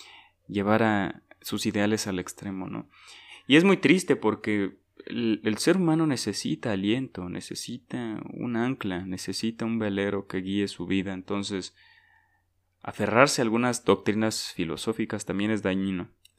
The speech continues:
totalmente lo considero. Más en estas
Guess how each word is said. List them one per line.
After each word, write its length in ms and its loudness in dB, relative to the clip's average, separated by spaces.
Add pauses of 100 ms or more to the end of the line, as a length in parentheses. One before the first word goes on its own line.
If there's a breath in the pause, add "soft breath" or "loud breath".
(120)
totalmente 560 4
lo 100 -4
considero. 560 -4 (840 soft breath)
Más 320 6
en 100 6
estas 560 0